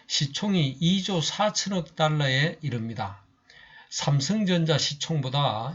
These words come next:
약 일곱 배나 많다고 보면 됩니다. 물론 삼성전자의 매출은 애플의 약 육십오 프로 정도가 되고 영업이익 규모는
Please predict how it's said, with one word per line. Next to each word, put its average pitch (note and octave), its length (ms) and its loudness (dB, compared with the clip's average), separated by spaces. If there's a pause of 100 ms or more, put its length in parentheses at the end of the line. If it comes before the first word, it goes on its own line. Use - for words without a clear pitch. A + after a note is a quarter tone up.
약 C3 260 -2 (120)
일곱 A#3 340 -2
배나 C3+ 460 -2 (560)
많다고 B2+ 480 0
보면 A#2+ 340 -4
됩니다. G#2 480 -8 (160)
물론 F#3 420 2
삼성전자의 E3+ 920 0
매출은 B2 680 -4 (440)
애플의 D#3+ 680 -2 (380)
약 C3+ 280 -4
육십오 E3 580 0
프로 E3+ 200 -2
정도가 A#2 460 -4
되고 A2+ 680 -6
영업이익 E3 640 4
규모는 B2+ 480 -2